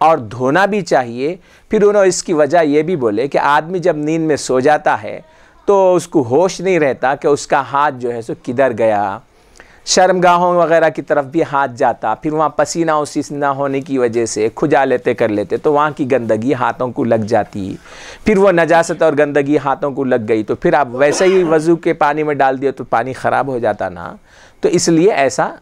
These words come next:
नहीं करना चाहिए। हाथ धोना ही अच्छा है, लेकिन ये वाजिब और फ़र्ज़ नहीं है, बोल रहे हैं। हो गई बात।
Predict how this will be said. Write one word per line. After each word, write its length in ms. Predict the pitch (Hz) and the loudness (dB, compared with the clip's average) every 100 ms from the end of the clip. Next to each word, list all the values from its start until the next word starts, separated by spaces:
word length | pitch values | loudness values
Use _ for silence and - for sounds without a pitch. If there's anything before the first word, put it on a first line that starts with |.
| _ | _
नहीं 320 | - 113 127 180 | -14 -4 0 2
करना 300 | 156 127 120 | 0 0 -2
चाहिए। 440 | 120 110 110 185 - - - | -4 -4 -2 -2 -4 -18 -10
हाथ 220 | - 156 | 0 0
धोना 340 | 175 156 147 156 | 2 0 2 2
ही 140 | 226 | 0
अच्छा 460 | 269 - - - 240 | -2 -4 -6 -2 0
है, 240 | 208 139 - _ _ _ _ - - | 2 -2 -6 _ _ _ _ -20 -4
लेकिन 320 | 135 175 233 | -2 2 2
ये 120 | 233 233 | 2 2
वाजिब 500 | 143 165 175 208 208 | 2 2 0 -2 2
और 160 | 190 | 2
फ़र्ज़ 400 | 196 170 180 165 127 | 2 2 2 0 -4
नहीं 320 | 123 135 151 | -4 -2 -2
है, 220 | 135 113 | -2 -2
बोल 160 | 196 170 | -2 -2
रहे 140 | 92 | -4
हैं। 80 | - _ _ _ - - _ - _ _ _ - _ _ | -16 _ _ _ -20 -20 _ -20 _ _ _ -20 _ _
हो 120 | 127 127 | -2 0
गई 120 | 98 | 0
बात। 220 | 71 - | -2 -8